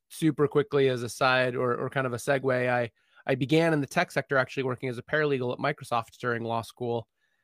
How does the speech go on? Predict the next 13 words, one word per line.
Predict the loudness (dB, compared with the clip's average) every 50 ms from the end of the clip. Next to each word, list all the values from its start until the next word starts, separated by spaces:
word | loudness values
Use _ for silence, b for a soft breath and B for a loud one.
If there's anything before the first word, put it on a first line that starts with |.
| _ _ _ -2
Uh, | 0 0 2 2 0 0 -2 -2
and | -2 0 2
that | 2 2 2
really | 2 4 2 2
sort | 2 0 -2 -2
of | -2 -4
stoked | -6 -2 0 0 0 0 -2 -4
my | -4 -2
interest | -4 -4 -6 -6 -8 -8 -8 -6 -6
in, | -4 -4 -4 -6 -8 -10 -8
in, | -6 -6 -4 -4 -4 -6 -6 -8 -8 -8
in | -8 -6 -6 -6 -6
tech | -4 -2 -2 -2 -2 -6 _